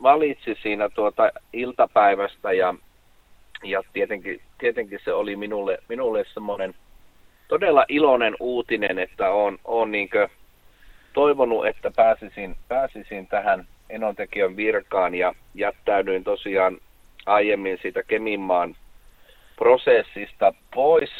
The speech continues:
Minut sinne kutsuttiin myös haastatteluun kahden muun henkilön kanssa, ja, mutta päädyin silloin, kun Enontekiön kunnanhallitus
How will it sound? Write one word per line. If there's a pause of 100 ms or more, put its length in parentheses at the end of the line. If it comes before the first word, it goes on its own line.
(120)
Minut (380)
sinne
kutsuttiin
myös
haastatteluun (920)
kahden
muun
henkilön
kanssa,
ja, (880)
mutta
päädyin
silloin,
kun (280)
Enontekiön (1000)
kunnanhallitus